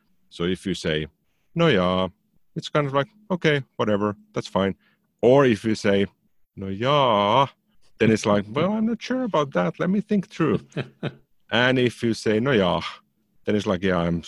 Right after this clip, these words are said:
Speaker 1: I'm truly disappointed with you now."
Speaker 2: Okay, fair enough. Uh, we, we have a similar word in Sweden, which is noja. Um, and it, it's in similar ways, depending on how you say it, it can be interpreted as, as different things, like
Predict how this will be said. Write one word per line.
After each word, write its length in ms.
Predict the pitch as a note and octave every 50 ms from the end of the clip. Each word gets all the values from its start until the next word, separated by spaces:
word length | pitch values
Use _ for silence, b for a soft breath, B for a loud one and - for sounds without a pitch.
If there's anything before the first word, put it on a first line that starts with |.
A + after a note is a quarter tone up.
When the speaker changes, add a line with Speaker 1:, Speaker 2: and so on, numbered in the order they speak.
| - - -
Speaker 1:
I'm 220 | - F2+ F2+ F2
truly 320 | - - - A2+ G2+ F2+ E2+
disappointed 540 | E2+ E2+ - - - - D2+ D2+ D2 D2 -
with 180 | - - -
you 80 | - -
now." 180 | - - - - _ _ _ _ _ _ _ _ -
Speaker 2:
Okay, 440 | - - - - - - - - - _ _ _
fair 200 | - - A2+ G#2
enough. 300 | G2 F#2+ - - - _ _ _ _ _ _ _ _ -
Uh, 60 | A#2
we, 180 | B2 D3+ E3+ F#3
we 140 | G3+ F#3+ D3+
have 140 | F3 F#3
a 40 | F3
similar 460 | - - - D3 D3+ D3 C#3 B2 A2
word 280 | G#2 G#2 G#2+ G#2 G#2 G#2
in 160 | G#2 G#2 G2
Sweden, 560 | F#2+ - C#3 B2+ A#2 A2 G2+ G2+ G2 F#2+ G2 - _ _ _
which 200 | - - A2 -
is 200 | - G2+ G2 -
noja. 520 | C3+ F3+ - A2 G#2+ G#2 G2 G2 A2+ F#3+ - - _ _ _ _ _ _ _ _ -
Um, 580 | - G2 G2 F#2+ G2 G2 G2+ G#2+ A2 G#2+ - A#2 - - _ - -
and 140 | - G#2 G2+
it, 240 | A2 A2+ A2 A2+ B2+
it's 280 | B2+ A2 A2+ - A#2+ -
in 200 | - C3+ A2+ A2
similar 320 | G#2 - D#3 C#3 C3 B2 A2+
ways, 260 | G#2+ A#2 A#2 A2 G2+
depending 320 | - G#2+ - A#2 A#2 A2+
on 80 | A2+ G#2
how 120 | F#2+ G#2+
you 120 | G#2 G#2 F#2
say 380 | - - - B2 A2 A2 G#2+
it, 240 | G2+ G2 F#2+ G2 -
it 120 | A2+ F#2+ -
can 180 | - G#2 G2+
be 120 | F#2 G2+ G2
interpreted 640 | G2 F#2 - - A2+ G#2+ G#2+ - F#2+ G2 F#2+ F#2
as, 420 | F#2+ F#2+ F#2+ F#2 F#2 F2+ - - - b b b b b b b _ -
as 100 | F#2+ -
different 320 | - F#2+ - - F#2 E2+
things, 500 | - A2 G2 F#2+ F2+ - - - - - - _ -
like 200 | - G2+ - _